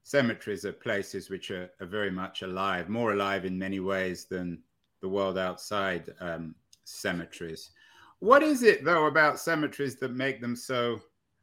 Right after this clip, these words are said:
scary? Why are all the kids tonight in my neighborhood gonna be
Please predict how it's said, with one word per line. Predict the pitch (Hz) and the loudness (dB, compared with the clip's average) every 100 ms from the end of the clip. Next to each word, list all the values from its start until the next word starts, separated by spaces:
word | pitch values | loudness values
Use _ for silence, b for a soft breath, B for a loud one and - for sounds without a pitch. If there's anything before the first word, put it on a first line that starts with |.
| _ _ _ | _ _ _
scary? | - - 170 170 131 98 | -16 -4 2 4 4 2
Why | 95 131 151 156 160 | 0 6 8 8 8
are | 139 127 - - - | 6 4 -2 -16 -4
all | 143 | 0
the | 131 | 0
kids | 131 156 143 - | 0 -2 -2 -4
tonight | - 135 120 117 120 - _ - | -4 0 2 2 0 -6 _ -10
in | 104 | -4
my | 110 117 | 0 0
neighborhood | 113 110 92 110 104 110 | 0 -2 -2 -4 -4 -4
gonna | 107 | -4
be | 95 104 95 | -4 -6 -8